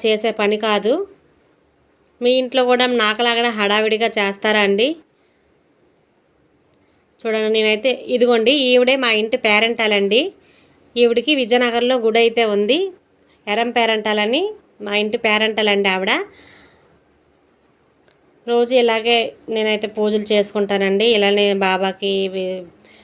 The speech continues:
వినాయకుడికి, అందరికీ, అమ్మవారికి, అందరికీ పటాలకైతే బొట్లు పెట్టేసుకున్నాను.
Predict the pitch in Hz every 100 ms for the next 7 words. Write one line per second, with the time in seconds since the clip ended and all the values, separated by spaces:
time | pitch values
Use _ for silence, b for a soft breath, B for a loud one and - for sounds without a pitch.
0 | b 202 196 202 190 190 - 202 190 202
1 | 233 226 240 196 196 196 190 185 185 185
2 | 190 202 202 180 196 190 190 185 190 180
3 | 170 196 196 - 185 - 185 180 190 269